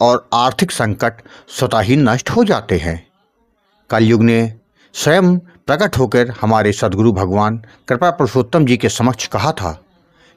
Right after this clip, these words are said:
कि वह केवल राम नाम का लोहा मानता है। राम नाम से सब कुछ सुलभ है। एक बार विश्वास करने की जरूरत है। अगर विश्वास दृढ़ हो गया,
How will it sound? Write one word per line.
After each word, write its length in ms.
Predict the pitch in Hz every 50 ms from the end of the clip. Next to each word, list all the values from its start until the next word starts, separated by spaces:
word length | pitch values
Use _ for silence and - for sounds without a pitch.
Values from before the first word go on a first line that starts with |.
| _
कि 120 | - 156 135
वह 160 | 120 160 180
केवल 420 | 175 - 151 139 127 127 104 95 - - - - _ -
राम 260 | - 104 107 139 143
नाम 280 | 127 120 120 127 127 123
का 120 | - 127
लोहा 240 | 113 104 101 107 107
मानता 340 | 98 95 92 92 87 - 147
है। 260 | 135 104 87 76 - _ _ _ _ _ _ _ _ _ _ _ _ _ _ _ _ -
राम 280 | 95 104 101 123 135
नाम 300 | 131 120 117 123 139 143
से 280 | 131 - 147 147 147 139 - _ _
सब 320 | - - - 165 - _
कुछ 140 | - 226 208
सुलभ 300 | - - 120 95 90 82 -
है। 220 | 92 85 - - _ _ _ _ _ _ _ _ _ _ _ _ _ _ _ _ -
एक 340 | 123 139 160 156 131 101 95
बार 340 | 117 110 101 92 82 - - _ - _ _ _
विश्वास 640 | 90 90 110 127 - - - - 120 131 165 - -
करने 380 | - - 107 95 95 123 147
की 140 | 104 - 113
जरूरत 440 | 87 - 101 90 87 92 113 127 - -
है। 200 | 85 82 82 - _ _ _ _ _ _ _ _ _ - - - - -
अगर 240 | 98 101 110 127 104
विश्वास 520 | 95 104 113 110 - - 117 120 120 104
दृढ़ 280 | 85 82 - 123 156 147
हो 200 | 123 120 135 135
गया, 320 | 127 143 160 180 147 104